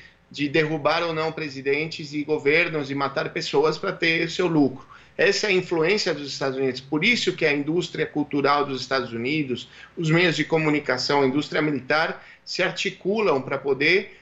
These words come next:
permitir esse tipo de barbaridade para que alguma empresa, algum setor econômico dos Estados Unidos seja beneficiado. Nesse caso, o setor de produção de carros eletrô-, elétricos, né?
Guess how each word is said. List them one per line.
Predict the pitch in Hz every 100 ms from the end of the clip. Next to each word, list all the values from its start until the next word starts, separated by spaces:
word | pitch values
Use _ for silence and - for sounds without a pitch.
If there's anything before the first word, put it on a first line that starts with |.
| _ -
permitir | 196 202 160 - 226
esse | 208 - 156
tipo | - 196 170
de | 143 143
barbaridade | 156 165 165 147 131 135 156 185 226 _ _ _ _ _ _ 135
para | 170 196 202
que | 196
alguma | 175 185 196
empresa, | - 175 175 151
algum | 143 175
setor | 185 185 160 - 175 190
econômico | 165 147 143 156 156
dos | 151
Estados | 139 - 156 139
Unidos | 135 151 156
seja | - 156 147
beneficiado. | 147 139 143 - 120 110 107 - - - -
Nesse | 143 185 185
caso, | 185 160 175 175 185
o |
setor | - 185 180 170
de | 170
produção | 180 156 - 165 160 156
de | 151
carros | - 151 160 156
eletrô-, | 156 151 156 151
elétricos, | - 123 135 185 160 - 117
né? | 117 147